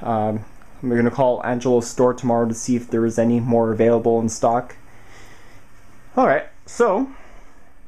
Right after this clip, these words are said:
on the brighter side, you've probably seen these in a tour video that I made.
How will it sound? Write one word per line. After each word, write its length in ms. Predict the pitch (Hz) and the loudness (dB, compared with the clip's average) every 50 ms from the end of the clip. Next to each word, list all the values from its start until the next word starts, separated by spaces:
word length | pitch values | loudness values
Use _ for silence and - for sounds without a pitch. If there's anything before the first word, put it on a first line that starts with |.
| - - - | -8 -2 0
on 120 | 208 240 | 0 0
the 60 | 233 196 | 0 -2
brighter 380 | 139 139 160 160 156 143 139 | 0 2 2 2 2 2 -2
side, 460 | - - 131 120 117 123 135 156 165 - - - - - - - - - - - - - - - - - - - - - - - - - - - - - - - - - - - - | -4 -2 0 2 2 2 2 0 -2 -8 -12 -16 -18 -16 -16 -14 -12 -10 -10 -10 -12 -14 -14 -16 -16 -18 -18 -16 -16 -16 -16 -16 -16 -16 -16 -14 -14 -14 -14 -14 -16 -16 -16 -16 -14
you've 100 | 143 135 | -8 -2
probably 300 | - 175 175 170 165 151 | 2 2 2 2 0 -2
seen 260 | - - 180 180 170 | -4 -2 -2 -2 0
these 240 | 160 175 175 156 - | 0 -2 -2 -2 0
in 80 | 156 135 | 0 0
a 80 | 120 | 0
tour 300 | - - - 214 214 196 | -2 0 2 4 4 4
video 500 | 139 120 117 104 110 117 131 180 190 165 151 | 4 2 2 2 4 4 4 2 2 -2 -2
that 100 | - 135 | 0 4
I 140 | 123 120 113 | 4 4 4
made. 400 | 113 113 107 113 143 185 185 - | 2 2 2 2 2 2 0 -4